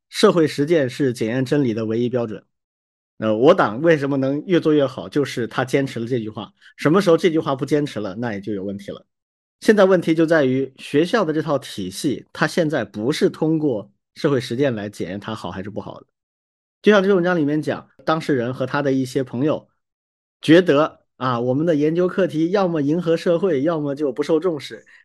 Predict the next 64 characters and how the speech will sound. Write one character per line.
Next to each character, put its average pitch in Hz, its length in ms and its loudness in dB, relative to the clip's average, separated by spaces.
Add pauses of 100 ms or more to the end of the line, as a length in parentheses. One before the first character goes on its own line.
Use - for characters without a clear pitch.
(240)
那 196 100 4
不 208 80 0
废 214 260 6
话 151 240 0
吗？ 120 240 -8
你 151 140 0
的 180 60 2
研 180 80 2
究 190 100 2
课 185 180 -2
题 156 140 0
不 170 140 2
迎 175 120 4
合 165 120 2
社 170 160 0
会， 170 100 0
你 131 120 -2
迎 139 80 -4
合 151 100 -2
啥 120 260 -6
呀？ 139 140 -6 (500)
任 254 160 8
何 175 140 4
东 165 180 0
西 156 180 -2
它 156 120 -2
最 160 180 -2
终 165 180 -2
都 175 160 -2
是 170 200 -4
要 131 120 -2
放 139 240 -6
到 127 120 -4
社 139 160 -4
会 127 80 -2
实 123 60 -6
践 135 80 -2
上 123 60 -8
去 131 80 -6
检 110 220 -6
验 120 220 -6
的。 - 100 -20 (360)
你 123 80 2
的 147 80 2
课 160 200 0
题 139 160 -4
必 202 200 -2
须 202 220 -6
对 196 180 0
社 143 200 -4
会 139 80 -4
实 127 120 -10
践 135 120 -2
有 107 80 -8
价 165 240 -2
值、 - 160 -10
有 98 100 -8
帮 170 240 -4
助， - 180 -6 (540)
它 - 140 -4
才 151 100 -2
有 104 100 -2
价 123 220 -4
值。 - 220 -18